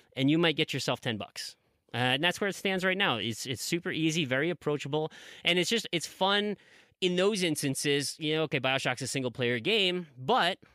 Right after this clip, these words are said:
in games like Dead Rising, we had a lot of community events go up and people, you know, working together to do multiplayer achievements.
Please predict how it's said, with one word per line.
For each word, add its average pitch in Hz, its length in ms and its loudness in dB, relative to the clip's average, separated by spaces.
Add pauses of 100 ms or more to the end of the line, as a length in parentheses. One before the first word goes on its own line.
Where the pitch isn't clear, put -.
(300)
in 147 140 0
games 139 220 0
like 131 120 0
Dead 120 160 0
Rising, 127 440 0
we 185 100 -4
had 185 80 -2
a 180 60 0
lot 180 160 2
of 180 60 -2
community 185 500 0
events 101 320 -4
go 101 180 -2
up 98 160 -6
and 107 100 -6
people, 123 360 0 (360)
you - 100 -4
know, 110 80 0
working 131 340 0
together 123 400 0
to 120 100 -2
do 120 180 2
multiplayer 120 600 0
achievements. 101 580 -6